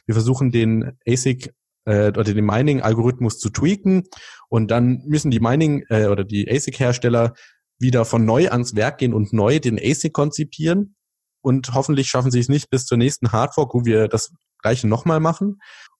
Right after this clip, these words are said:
Oder es gibt auch schon die Schiene, dass wir sagen, wir wollen einen ganz anderen Mining-Algorithmus, sowas wie Random JavaScript, also Random J S, oder das ist, glaub ich, jetzt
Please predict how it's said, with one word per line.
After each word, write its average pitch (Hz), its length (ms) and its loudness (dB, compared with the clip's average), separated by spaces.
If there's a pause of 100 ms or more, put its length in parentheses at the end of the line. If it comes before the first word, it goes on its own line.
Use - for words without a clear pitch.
(180)
Oder 180 320 4
es 131 100 -2
gibt - 220 -2
auch 127 160 2
schon 131 240 2
die 151 200 2
Schiene, 143 360 0
dass 117 200 -2
wir 117 120 2
sagen, 110 400 0 (220)
wir 113 120 0
wollen 135 260 2
einen 110 160 0
ganz 127 400 0
anderen 98 640 0 (360)
Mining-Algorithmus, 101 1200 0
sowas 123 340 0
wie 113 280 2 (240)
Random 131 640 2 (120)
JavaScript, 156 680 -2
also 104 260 0
Random 117 380 2
J 110 260 0
S, 143 400 -2
oder 110 380 2 (580)
das 113 180 -2
ist, 123 140 -4
glaub 113 200 2
ich, 120 120 0
jetzt - 280 -4